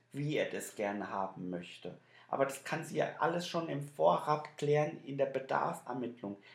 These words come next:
Da, dann entstehen ja auch keine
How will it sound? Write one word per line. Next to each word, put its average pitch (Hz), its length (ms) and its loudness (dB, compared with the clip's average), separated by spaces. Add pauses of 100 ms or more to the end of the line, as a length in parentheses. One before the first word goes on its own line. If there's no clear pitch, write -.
(260)
Da, 131 380 2 (1600)
dann 139 380 2
entstehen 151 500 -6
ja 139 180 -2
auch 127 380 2
keine 143 580 0